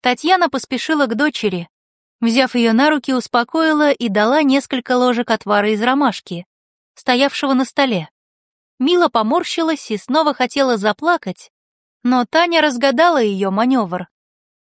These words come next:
Быстро сориентировавшись, положила ребёнка на свою кровать и, раздевшись, юркнула к ней, аккуратно заткнув маленький ротик своим соском. Дочка успокоилась и задремала,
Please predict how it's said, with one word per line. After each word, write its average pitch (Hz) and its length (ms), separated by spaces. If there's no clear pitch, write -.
Быстро 302 460
сориентировавшись, 302 1120
положила 254 580
ребёнка 247 460
на 240 80
свою 240 340
кровать 277 560
и, 254 140
раздевшись, 247 680
юркнула 302 500
к - 120
ней, 180 280
аккуратно 262 640
заткнув 240 520
маленький 254 500
ротик 240 340
своим 196 320
соском. 175 580
Дочка 339 340
успокоилась 269 960
и 254 80
задремала, 247 720